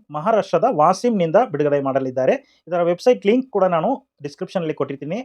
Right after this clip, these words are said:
ಆ ಲಿಂಕ್ ಅನ್ನ ಕ್ಲಿಕ್ ಮಾಡಿ ನೀವು ಕೂಡ ಆ ಕಾರ್ಯಕ್ರಮದಲ್ಲಿ ಭಾಗವಹಿಸಬಹುದು. ನಾರ್ಮಲ್ ಆಗಿ ನಿಮ್ಮ ಬ್ಯಾಂಕ್ ಖಾತೆಗೆ ಲಿಂಕ್ ಆಗಿರುವ ಮೊಬೈಲ್ ಸಂಖ್ಯೆಗೆ ಮೆಸೇಜ್ ಬರುತ್ತೆ. ಒಂದ್ ವೇಳೆ ನೀವು ಹಂಗೆ ಬಂದಿಲ್ಲ ಅಂದ್ರೆ ನೀವು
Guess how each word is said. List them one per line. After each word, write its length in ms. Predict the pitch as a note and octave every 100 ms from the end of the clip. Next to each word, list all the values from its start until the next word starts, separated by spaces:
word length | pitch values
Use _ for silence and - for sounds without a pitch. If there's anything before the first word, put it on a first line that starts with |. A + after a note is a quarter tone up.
| D3
ಆ 60 | C#3
ಲಿಂಕ್ 180 | D#3+ F#3
ಅನ್ನ 100 | E3
ಕ್ಲಿಕ್ 240 | - C#3+ D#3
ಮಾಡಿ 160 | C#3+ A3
ನೀವು 200 | D3+ E3+ D3+
ಕೂಡ 100 | C#3
ಆ 140 | C#3 C#3
ಕಾರ್ಯಕ್ರಮದಲ್ಲಿ 520 | C3+ C3+ C3 B2+ D3+ C3+
ಭಾಗವಹಿಸಬಹುದು. 580 | A#2+ B2 B2 B2+ B2+ C4+ - _ _ _
ನಾರ್ಮಲ್ 300 | D#3 G3 G3+
ಆಗಿ 160 | F3+ G3 G#3+
ನಿಮ್ಮ 140 | E3 A3+ C#3+
ಬ್ಯಾಂಕ್ 220 | D#3 D#3+
ಖಾತೆಗೆ 260 | D#3 D#3 D3+
ಲಿಂಕ್ 160 | D3 D3
ಆಗಿರುವ 220 | C#3+ C3+ C#3
ಮೊಬೈಲ್ 280 | C3+ C#3 D3
ಸಂಖ್ಯೆಗೆ 280 | C#3 C3+ E3 G3
ಮೆಸೇಜ್ 240 | - C3 C3
ಬರುತ್ತೆ. 260 | C3+ G3 B3+ _ _ _
ಒಂದ್ 160 | F#3 F#3+
ವೇಳೆ 140 | G3 F#3+
ನೀವು 180 | G3 F3+
ಹಂಗೆ 200 | F3 E3+ D#3+
ಬಂದಿಲ್ಲ 260 | F#3+ A3 E3
ಅಂದ್ರೆ 180 | D3+ E3+
ನೀವು 160 | D#3